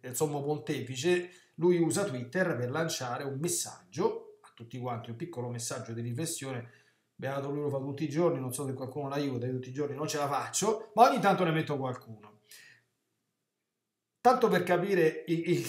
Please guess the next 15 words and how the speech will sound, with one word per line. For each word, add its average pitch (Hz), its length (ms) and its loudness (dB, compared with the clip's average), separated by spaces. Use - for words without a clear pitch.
il 175 100 0
tasso, 143 440 -6
no? 180 100 2
Qualche 262 400 0
giorno 180 360 2
fa, 131 640 0
una 143 340 -10
ventina 165 340 -2
di 147 100 0
giorni 139 300 -2
fa, 120 300 -4
ho 196 100 2
messo 127 580 -4
una 233 200 0
frase, 131 720 -6